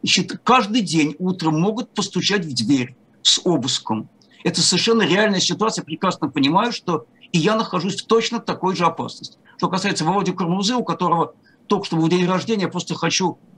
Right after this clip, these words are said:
с помощью вашего канала его поздравить. Он абсолютной смелостности, смелости и мужественности человек.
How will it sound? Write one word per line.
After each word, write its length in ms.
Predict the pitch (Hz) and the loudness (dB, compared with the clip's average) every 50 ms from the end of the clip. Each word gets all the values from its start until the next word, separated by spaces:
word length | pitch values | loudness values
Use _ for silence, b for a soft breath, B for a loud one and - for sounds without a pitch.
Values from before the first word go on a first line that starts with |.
| _ _ - _ | _ _ -20 _
с 40 | - | -4
помощью 300 | - 175 170 165 - 180 | -2 -2 0 0 0 0
вашего 180 | 170 - 180 165 | -2 -2 -2 -2
канала 280 | - 180 185 190 180 180 | 0 2 2 2 2 2
его 120 | 180 175 | 2 0
поздравить. 680 | - 170 180 135 127 202 220 233 190 131 - - - _ _ _ _ _ - | -2 -2 -4 -2 0 0 2 2 0 0 -4 -6 -12 _ _ _ _ _ -2
Он 260 | - 185 190 - - _ - 131 117 - - - - | -2 0 0 -2 -6 _ -12 -12 -12 -12 -4 -2 -2
абсолютной 640 | - - - - 196 214 220 233 208 - - 180 | 0 0 0 -2 0 0 -2 -2 -2 -2 -4 -2
смелостности, 840 | - - - 190 202 208 185 151 139 - - 139 127 131 - - - | -2 0 0 2 2 2 2 0 -2 -4 -4 -4 -4 -4 -6 -6 -6
смелости 640 | - - 196 208 175 147 135 - - - 143 - - _ _ _ - | -4 -2 0 0 0 0 -2 -4 -4 -4 -6 -6 -8 _ _ _ 2
и 60 | 175 | 2
мужественности 680 | 185 202 208 156 135 135 131 - - 143 - - - | 4 4 2 0 -2 -4 -6 -4 -4 -4 -2 -2 0
человек. 560 | - - 156 160 185 208 247 - - - - | 0 2 2 2 0 0 -2 -4 -6 -10 -20